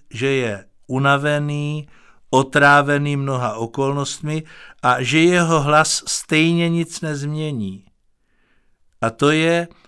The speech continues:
obrovský optický klam.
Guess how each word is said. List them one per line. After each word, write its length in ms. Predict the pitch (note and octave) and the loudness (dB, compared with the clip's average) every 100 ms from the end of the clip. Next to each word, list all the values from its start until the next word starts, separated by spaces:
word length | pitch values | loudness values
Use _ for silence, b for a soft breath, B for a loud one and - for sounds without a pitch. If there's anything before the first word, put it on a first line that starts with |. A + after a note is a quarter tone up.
| b - | b -2
obrovský 1080 | C#3 C3 D#3+ E3+ - - - F3 F3 F3 - | 0 2 2 4 2 0 -2 -2 0 -2 -4
optický 800 | C3+ C3+ - D#3 - - D#3+ D3+ | -4 -4 -2 -2 -4 -6 -6 -6
klam. 560 | - C3 A#2 A2 A2 | -2 0 0 -2 -8